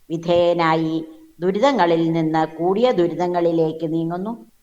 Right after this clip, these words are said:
അവന് വിവേകബുദ്ധി ഉപേക്ഷിച്ച് തന്റെ ഹൃദയത്തില്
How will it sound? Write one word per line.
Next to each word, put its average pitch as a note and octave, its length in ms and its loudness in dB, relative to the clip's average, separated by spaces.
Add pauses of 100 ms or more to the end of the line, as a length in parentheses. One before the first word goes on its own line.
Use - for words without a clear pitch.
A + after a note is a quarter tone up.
(160)
അവന് G3 540 2
വിവേകബുദ്ധി F3+ 920 0
ഉപേക്ഷിച്ച് E3+ 840 -2 (160)
തന്റെ E3 300 0
ഹൃദയത്തില് D#3+ 800 -2